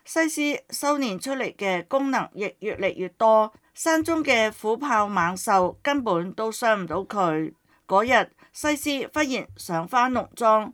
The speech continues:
就帶住小白落山。雲遊降妖，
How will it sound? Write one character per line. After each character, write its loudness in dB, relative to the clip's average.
就 -4
帶 2
住 -6
小 -6
白 2
落 -2
山。 -2
雲 0
遊 2
降 2
妖， 0